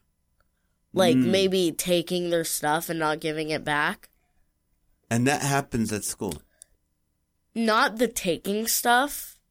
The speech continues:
Speaker 1: but more of calling names and, like, being mean, just
Speaker 2: And
Speaker 1: generally mean.
Speaker 2: so, but if you all, if,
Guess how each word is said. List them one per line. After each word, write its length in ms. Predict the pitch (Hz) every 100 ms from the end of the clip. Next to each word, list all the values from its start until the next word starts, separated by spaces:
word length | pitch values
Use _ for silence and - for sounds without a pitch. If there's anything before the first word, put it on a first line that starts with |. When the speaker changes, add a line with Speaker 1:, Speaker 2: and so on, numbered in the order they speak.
| _
Speaker 1:
but 420 | - 175 185 170 -
more 280 | 185 196
of 120 | 190 185
calling 420 | 190 175 165 151
names 580 | 147 139 131 147 - - _ _ _
and, 220 | - 156 156
like, 240 | 143 143 - - -
being 540 | 160 156 143 135 143 139
mean, 500 | 147 127 98 - -
just 220 | 147 -
Speaker 2:
And 80 | 123
Speaker 1:
generally 340 | 139 147 131 127
mean. 240 | 131 135
Speaker 2:
so, 520 | 127 - - 131 113 98 _ _
but 200 | 127 131
if 200 | 131 -
you 180 | 160 170
all, 280 | 143 170 185 -
if, 220 | 123